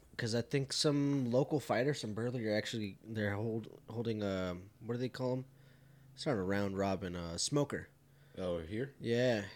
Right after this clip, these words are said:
Speaker 1: it's in, uh, I think it's downtown, and they're, the Oktoberfest, like, beer thing is, is from,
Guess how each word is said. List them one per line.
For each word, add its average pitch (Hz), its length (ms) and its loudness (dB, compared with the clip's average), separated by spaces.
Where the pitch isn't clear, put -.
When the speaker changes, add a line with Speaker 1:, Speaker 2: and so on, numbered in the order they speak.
Speaker 1:
it's 120 200 -6
in, 113 320 -2
uh, 107 420 0
I - 40 -18
think 156 160 -4
it's - 140 -4
downtown, 135 680 4
and 113 400 -2
they're, 117 280 6
the 120 140 0
Oktoberfest, 139 680 6
like, 101 240 0
beer 143 280 6
thing 151 300 4
is, - 320 2
is 104 200 -2
from, 117 440 0